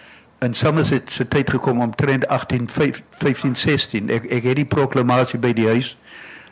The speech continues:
eh, dat alle, ehm, justisiële en, en, en, eh, regeringskantore is in die toekoms net Engels.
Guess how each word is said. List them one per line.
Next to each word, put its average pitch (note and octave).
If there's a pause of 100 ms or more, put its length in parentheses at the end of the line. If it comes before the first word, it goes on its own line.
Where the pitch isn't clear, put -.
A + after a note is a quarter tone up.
(120)
eh, A2
dat G#2+
alle, D3 (480)
ehm, G2+ (500)
justisiële C#3+
en, B2+ (140)
en, A#2+
en, A#2
eh, A2 (300)
regeringskantore C#3
is B2
in A#2
die A#2
toekoms B2+
net C3
Engels. B2+